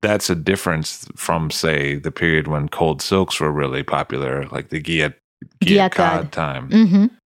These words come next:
Speaker 1: Because the difference is with this kind of infusion versus extraction, the wines are, I mean, at least to me, and I think to you too, less fruity than the cold soak version.
Speaker 2: Yeah.
Speaker 1: So this is kind of what we see as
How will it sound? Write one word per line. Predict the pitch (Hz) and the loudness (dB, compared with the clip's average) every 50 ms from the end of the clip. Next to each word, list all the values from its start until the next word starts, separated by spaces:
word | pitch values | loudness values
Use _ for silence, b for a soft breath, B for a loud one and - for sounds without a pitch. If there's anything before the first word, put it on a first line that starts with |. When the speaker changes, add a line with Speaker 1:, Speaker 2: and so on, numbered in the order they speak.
| - | -4
Speaker 1:
Because | - - 180 - 92 87 80 - - - - - _ _ _ _ _ | -4 -2 0 0 0 0 0 -4 -8 -10 -14 -20 _ _ _ _ _
the | - 104 98 | 0 2 2
difference | 95 113 117 - 104 90 - - | 2 2 2 2 0 0 0 0
is | 90 85 80 - | -2 -2 -2 -2
with | 87 82 - _ | -2 -2 -2 _
this | - 98 95 - - | 0 0 0 0 -2
kind | - 104 90 82 78 76 | -2 -2 0 0 0 -2
of | 73 73 | -4 -4
infusion | 78 76 71 - - 87 87 90 85 87 87 82 | -4 -6 -6 -4 -4 -2 -2 -2 -2 -2 -2 -2
versus | 78 78 78 - - 78 73 71 | -2 -2 -2 -2 -4 -4 -4 -4
extraction, | 69 69 - - - 92 92 87 - - 82 78 76 71 | -4 -4 -2 0 0 2 2 0 0 -2 -2 -2 -2 -2
the | - 80 | -2 -2
wines | 82 82 80 82 80 82 | 0 0 0 0 0 0
are, | 82 73 73 71 - - _ _ _ _ _ _ - | 0 0 0 -2 -4 -8 _ _ _ _ _ _ -4
I | - | -2
mean, | 90 87 85 78 73 69 58 - - - _ _ - | 0 2 2 2 0 -2 -4 -8 -12 -18 _ _ -4
at | - 85 | -2 -2
least | 80 82 78 - - - | -2 -2 -2 -2 -2 -2
to | 85 | 0
me, | 90 92 92 90 | 2 4 4 4
and | 87 78 | 2 0
I | 78 | 0
think | - - 76 71 - | -2 -4 -6 -6 -6
to | - 76 | -6 -4
you | 73 73 | -4 -4
too, | - - - 85 78 76 73 - - | -4 -2 0 0 0 0 -4 -6 -6
less | - 85 95 98 95 90 - | -2 0 2 2 2 2 0
fruity | - - 78 80 73 - - - - - - _ _ | 0 0 0 0 0 0 -4 -8 -8 -12 -16 _ _
than | - 87 87 82 | -2 0 2 2
the | 78 78 | 0 0
cold | - - 80 73 67 | 0 0 0 0 0
soak | - - 78 73 71 - | 0 0 0 0 -2 -2
version. | - 71 - 73 69 69 69 71 73 73 73 - _ _ _ _ _ _ - | -4 -4 -4 -4 -4 -6 -6 -6 -6 -6 -8 -10 _ _ _ _ _ _ 4
Speaker 2:
Yeah. | 202 190 175 147 160 147 - _ _ _ - | 6 6 6 4 0 -6 -12 _ _ _ -6
Speaker 1:
So | - - - 98 95 87 | -2 0 2 2 2 2
this | 85 92 107 101 - | 2 2 2 2 2
is | 101 90 - | 2 2 0
kind | - - 90 87 | 0 -2 -2 0
of | 85 82 | 0 2
what | 80 87 82 - | 2 2 2 2
we | - 82 80 | 0 -2 -2
see | - - - - 92 87 80 76 64 | -2 -2 0 0 2 2 2 0 0
as | 60 60 58 67 69 - - - | -2 -4 -6 -6 -8 -8 -10 -10